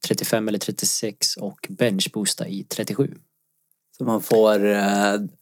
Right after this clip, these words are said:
Speaker 2: dubbletter på alla.
Speaker 1: Ja, precis. På många där, ja. Men, eh, som sagt, börja kolla igenom lite redan nu vilka spelare ni har som kommer att ha en match i Game Week trettioett.
Speaker 2: Ja.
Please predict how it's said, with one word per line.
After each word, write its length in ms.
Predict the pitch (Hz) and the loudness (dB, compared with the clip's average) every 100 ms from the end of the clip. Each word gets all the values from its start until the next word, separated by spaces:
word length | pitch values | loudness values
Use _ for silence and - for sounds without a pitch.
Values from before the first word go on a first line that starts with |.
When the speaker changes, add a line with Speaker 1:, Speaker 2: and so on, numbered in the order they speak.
| - | -10
Speaker 2:
dubbletter 760 | 113 113 113 123 - 113 104 | 0 2 4 2 2 0 0
på 180 | 101 120 | 2 2
alla. 320 | 90 107 123 - - _ _ _ _ _ _ - | 4 4 2 0 -12 _ _ _ _ _ _ 0
Speaker 1:
Ja, 180 | 117 98 | 0 2
precis. 320 | 120 120 - | 0 0 0
På 100 | 113 | -2
många 260 | 110 107 | -2 -2
där, 120 | 117 98 | -2 -2
ja. 140 | 98 95 _ _ _ - | -4 -10 _ _ _ -4
Men, 240 | 120 117 | 2 4
eh, 260 | 117 113 110 | 4 2 2
som 160 | 104 139 | 2 2
sagt, 360 | 113 - - - 95 | 2 -2 -6 -6 -12
börja 300 | 113 143 139 | 2 4 4
kolla 200 | 135 143 | 2 2
igenom 260 | 139 127 131 | 4 2 4
lite 420 | 127 123 120 120 - | 2 2 2 0 0
redan 320 | 117 110 110 | 0 2 2
nu 260 | 113 107 98 | 0 -2 -6
vilka 720 | 101 120 101 95 - 120 117 _ _ _ - | -2 0 0 -2 -2 -4 -4 _ _ _ -6
spelare 320 | - 113 107 | -4 0 0
ni 100 | 101 | 0
har 320 | 101 - 110 98 | -2 -2 -2 -2
som 300 | - 101 95 | -2 -4 -4
kommer 300 | - 139 120 | -2 -2 -2
att 360 | 98 - - | -6 -6 -10
ha 220 | - 113 101 | -4 -2 0
en 100 | 104 | -2
match 340 | 156 151 - | -4 -4 -4
i 40 | |
Game 160 | 101 98 | -4 -6
Week 120 | 95 | -6
trettioett. 500 | - 95 - - - - | -6 -8 -8 -12 -12 -8
Speaker 2:
Ja. 300 | - 107 98 | -2 0 0